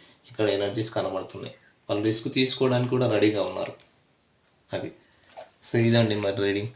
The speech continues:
So, ఎవరికైతే ఈ ఎనర్జీస్, ఆ, కనెక్ట్ అయ్యావో ఇది మీ రీడింగ్ లాగా తీసుకోండి. At least, ఆ, ఒక ట్వంటీ to థర్టీ పర్సెంట్ కనెక్ట్ అయినా కూడా, so, ఇది మీ రీడింగ్ లాగా మీరు కన్సిడర్ చేసుకొని పర్సనల్ రీడింగ్ తీసుకోవచ్చు.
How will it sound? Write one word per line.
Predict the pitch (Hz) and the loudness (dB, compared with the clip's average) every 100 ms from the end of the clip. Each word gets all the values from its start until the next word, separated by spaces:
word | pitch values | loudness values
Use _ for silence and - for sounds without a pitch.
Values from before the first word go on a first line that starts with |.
| _ - - - - - | _ -18 -12 -8 -4 2
So, | |
ఎవరికైతే | 113 113 117 127 123 123 120 120 120 117 | 4 4 4 4 4 6 6 8 8 6
ఈ | 117 110 | 6 6
ఎనర్జీస్, | 110 113 113 117 - | 6 4 4 8 8
ఆ, | 117 110 107 107 | 8 4 4 2
కనెక్ట్ | 107 107 107 110 | 4 2 4 6
అయ్యావో | 104 107 127 | 8 8 6
ఇది | 113 | 2
మీ | 107 107 | 4 4
రీడింగ్ | 101 101 110 | 4 4 4
లాగా | 104 101 | 4 4
తీసుకోండి. | 104 - 107 - 98 101 | 4 2 -2 -2 -4 -2
At | 113 139 | 0 2
least, | 139 139 - - - - - - - - _ - | 4 4 2 -6 -8 -20 -20 -20 -20 -20 _ -2
ఆ, | - | 0
ఒక | - 117 | 2 2
ట్వంటీ | 123 127 | 0 2
to | 139 139 | 0 0
థర్టీ | 135 123 127 | 0 0 2
పర్సెంట్ | 120 117 - 120 | 4 6 6 2
కనెక్ట్ | - 113 113 | 2 2 4
అయినా | 123 113 | 2 4
కూడా, | 107 113 170 - - _ _ _ - - - 127 | 4 2 -2 -6 -20 _ _ _ -8 6 6 8
so, | 113 110 107 117 - _ - _ _ | 4 4 0 -2 -12 _ -20 _ _
ఇది | 117 | 6
మీ | 117 113 | 8 8
రీడింగ్ | 110 107 110 | 8 8 8
లాగా | 110 107 | 8 8
మీరు | 110 107 | 4 2
కన్సిడర్ | 95 92 101 - | 2 2 0 -2
చేసుకొని | 98 - 107 107 104 113 110 | -2 0 0 -2 -4 -2 2
పర్సనల్ | 101 - 113 | 4 4 4
రీడింగ్ | 104 104 117 | 2 0 0
తీసుకోవచ్చు. | 113 - - 95 - | 0 -2 -8 -10 -12